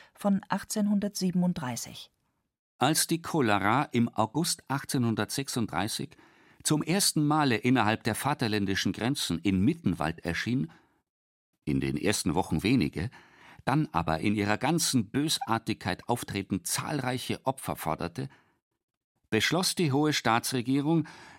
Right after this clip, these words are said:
Speaker 2: jene Prinzipien nebst allen praktischen Folgerungen, welche als Basis der gegen diese Krankheit zu richtenden sanitätspolizeilichen Tätigkeit längst angenommen waren, unverzüglich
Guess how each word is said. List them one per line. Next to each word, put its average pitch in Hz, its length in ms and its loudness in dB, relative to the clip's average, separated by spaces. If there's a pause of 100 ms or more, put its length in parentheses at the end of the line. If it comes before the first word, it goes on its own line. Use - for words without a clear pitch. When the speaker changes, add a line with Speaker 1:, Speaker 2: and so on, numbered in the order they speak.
Speaker 2:
jene 196 360 4
Prinzipien 139 880 0
nebst 123 400 2
allen 170 300 4
praktischen 143 600 -2
Folgerungen, 85 720 0 (420)
welche 101 300 2
als 98 280 2
Basis 110 640 2
der 87 160 2
gegen 101 340 2
diese 143 300 2
Krankheit 127 560 -2
zu - 100 0
richtenden 95 640 0
sanitätspolizeilichen 98 1500 -2
Tätigkeit 101 640 -2
längst 143 460 2
angenommen 82 600 2
waren, 90 420 -2 (720)
unverzüglich 147 880 0